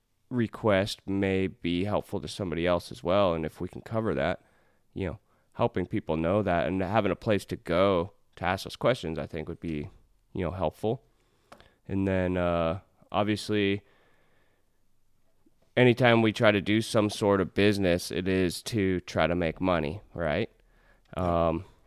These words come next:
Speaker 1: I would like for it to be, start becoming profitable. You know, we have spent money and,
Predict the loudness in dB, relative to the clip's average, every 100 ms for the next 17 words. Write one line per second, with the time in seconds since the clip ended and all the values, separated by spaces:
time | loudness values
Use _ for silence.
0 | _ _ _ -20 -4 -2 2 2 4 6
1 | 4 4 -4 0 2 2 -2 -6 -2 0
2 | 0 0 -4 -4 -2 -2 -4 -2 -2 -2
3 | -4 -6 -6 -6 -8 -14 _ _ _ -6
4 | -4 -4 0 0 0 -4 -10 -2 0 2
5 | 0 2 0 0 0 0 0 -2